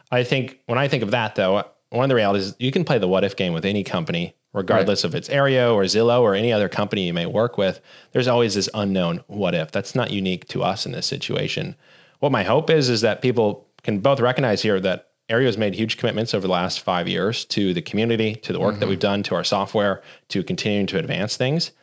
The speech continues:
Speaker 1: We wanna continue and double down on that. And that's why I'm here talking to you, is to make sure
Speaker 2: Right.
Speaker 1: that that is clearly heard by people. It will take a little bit of time here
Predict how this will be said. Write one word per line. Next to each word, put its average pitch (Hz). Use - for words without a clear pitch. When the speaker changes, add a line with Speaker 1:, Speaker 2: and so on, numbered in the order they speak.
Speaker 1:
We 110
wanna 110
continue 110
and 90
double 90
down 87
on 107
that. 131
And 90
that's 92
why 101
I'm 87
here 101
talking 90
to 90
you, 92
is 104
to 92
make 95
sure -
Speaker 2:
Right. 95
Speaker 1:
that 95
that 92
is 92
clearly 95
heard 92
by 90
people. 113
It 131
will 127
take 143
a 147
little 123
bit 123
of 131
time 98
here 131